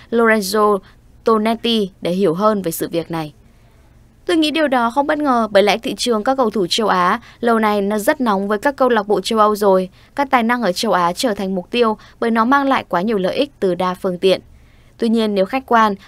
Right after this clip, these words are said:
các câu lạc bộ lớn ở châu Âu phải tuyển người có tài năng, có phẩm chất khác biệt. Và dưới góc nhìn của tôi, các câu lạc bộ ở châu Âu như Valencia, bên cạnh yếu tố thương mại, họ muốn tìm một sự khác biệt về phẩm chất. Tôi nghĩ Quang Hải xứng đáng vì điều đó.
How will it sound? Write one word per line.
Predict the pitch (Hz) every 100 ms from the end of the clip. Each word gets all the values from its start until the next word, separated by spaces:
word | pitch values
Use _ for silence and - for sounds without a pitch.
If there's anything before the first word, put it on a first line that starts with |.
| -
các | 320
câu | 320 294
lạc | 254
bộ | 214 196
lớn | 196 214
ở | 247
châu | 247 220
Âu | 226
phải | 214 175
tuyển | 196 160 170
người | 175
có | 160 170
tài | 220 196
năng, | 214 226 - -
có | -
phẩm | 196 262 170
chất | 254 -
khác | - 220
biệt. | 208 170 _ - - -
Và | 262
dưới | 247
góc | 262 302
nhìn | 254
của | 220 196
tôi, | - 233 233
các | 262
câu | 254 233
lạc | 202 196
bộ | 113
ở | 160
châu | - 214
Âu | 208 202
như | 196 202
Valencia, | 202 190 185 202 190 180 - -
bên | - 277
cạnh | 277
yếu | 196
tố | 190 185
thương | 185 240 233
mại, | 220 - - -
họ | -
muốn | 233 247
tìm | 233 262 226
một | 190
sự | - 143
khác | - 277
biệt | 233 196
về | 185
phẩm | - 175
chất. | 160 254 269 - - -
Tôi | 311
nghĩ | 294
Quang | 294 302
Hải | 294 185
xứng | - 220
đáng | 196 185
vì | 220
điều | 202 180
đó. | 180 165 220